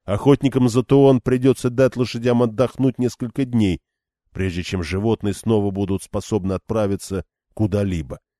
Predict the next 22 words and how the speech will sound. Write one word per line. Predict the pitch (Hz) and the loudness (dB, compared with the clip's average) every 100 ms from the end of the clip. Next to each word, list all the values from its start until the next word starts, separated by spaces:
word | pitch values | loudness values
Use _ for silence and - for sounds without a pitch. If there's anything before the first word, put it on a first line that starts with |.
| _ _ _ _ _ _ | _ _ _ _ _ _
Ванин | 92 110 135 131 123 113 - | -2 2 4 4 2 -2 -2
угрюмо | 127 123 127 113 117 | 0 6 6 6 4
воззрился | 120 123 113 120 95 80 85 | 2 0 0 0 0 -4 -6
на | 82 | -4
него. | 85 85 71 - _ _ _ _ _ _ _ | -4 -4 -6 -10 _ _ _ _ _ _ _
Пусть | 123 127 101 | 2 2 4
другие | 123 135 123 143 123 | 4 4 4 4 4
кличут | - 120 113 - 98 | 2 0 0 0 -2
его | 101 110 110 92 | 0 2 2 0
и | 98 | -2
лордом, | 107 110 131 120 113 98 | -2 2 2 4 2 0
и | |
высочайшим, | 98 98 107 - 120 117 - 101 92 _ _ _ - | -2 -4 -6 -2 -2 0 -2 -6 -8 _ _ _ -8
но | 87 90 | -4 -4
чел | - 104 95 | -4 -4 -2
Ванин | 90 98 98 110 117 123 _ _ - | -2 -2 -2 -2 -4 -8 _ _ -4
не | 107 117 | 0 0
станет | - - 95 110 117 | -2 -4 -2 -2 -2
ему | 156 117 | 0 0
уподобляться. | 90 92 95 87 78 - - _ _ _ _ _ _ _ - | -2 -4 -4 -4 -8 -10 -20 _ _ _ _ _ _ _ -2
Мэтт | 110 143 131 | 4 6 4
рассмеялся, | 127 - 120 117 123 135 - 64 | 0 0 2 4 4 2 -2 -14